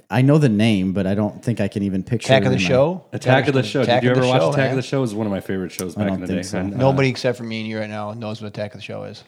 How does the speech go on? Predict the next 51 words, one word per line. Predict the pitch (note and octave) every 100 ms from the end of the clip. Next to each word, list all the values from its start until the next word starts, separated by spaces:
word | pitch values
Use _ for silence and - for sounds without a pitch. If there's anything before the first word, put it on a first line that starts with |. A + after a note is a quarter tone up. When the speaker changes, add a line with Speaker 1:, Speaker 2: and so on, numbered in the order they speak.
| _
Speaker 3:
Oh. | A#2 A#2 A#2 A2+
Speaker 1:
Oh, |
there's | D3+ C3+ A2+
other | G2
Speaker 2:
'Cause | G2+ C3+
Speaker 1:
people | B2
Speaker 2:
we're | C3
Speaker 1:
out | A2+
there. | A#2
Speaker 2:
old, | A#2 A2 G2+
Speaker 3:
I | B2+
know | C3+
Speaker 2:
right, | A#2
Speaker 3:
Vic, | A#2
Speaker 2:
Jerry? | A2+ A#2 A#2
Speaker 3:
Vic | G#2 A2+ -
used | F#2+ -
to |
watch | F2+ E2+
it. | E2 _ -
Speaker 2:
I | -
know | A#2+
Vic | G#2+ A2+
did. | G2+ G#2 -
Speaker 3:
That's | A#2+
a | A2+
great, | G2+ G2+ -
great, | F#2+ G2 -
it |
was | A2+ F#2
a |
great | F2+ F2
show. | - - -
Speaker 2:
It |
was | G#2
awesome. | G2+ G#2 - G#2+ -
Speaker 1:
Wasn't, | E3 G3 F#3
uh, | D#3+ C#3 A#2+ G#2+ F2
was | F#2 A#2+
that | D3+ D#3+
part | E3
of, | D#3
like, | B2+ A2
G | G#2+ B2
four? | - G#2 G2+ A#2 - -
Speaker 3:
It |
was | G#2+
on | G#2+ F#2+
Speaker 2:
Yeah. | A2 A#2
Speaker 3:
G |
four, | G2+